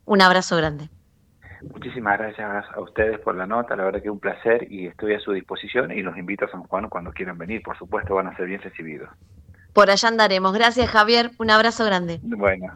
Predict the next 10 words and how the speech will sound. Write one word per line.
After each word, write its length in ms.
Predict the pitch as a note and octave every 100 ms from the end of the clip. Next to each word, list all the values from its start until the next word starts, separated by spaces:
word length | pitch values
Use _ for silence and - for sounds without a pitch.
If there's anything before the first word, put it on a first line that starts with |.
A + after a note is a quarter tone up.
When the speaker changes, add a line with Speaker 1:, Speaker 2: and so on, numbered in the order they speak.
| -
Speaker 2:
que 60 |
estén 220 | F2+ G#2+ A2
muy 100 | G2+
bien. 180 | F#2+ F#2
Adiós. 200 | F#2+ F#2
Hasta 200 | - F#2
luego. 240 | D2+ - - _ - _ _ - _
Speaker 1:
Hablamos 380 | G3+ A3 A#3 A3+
con 160 | A3
Javier 380 | G#3 G#3 A#3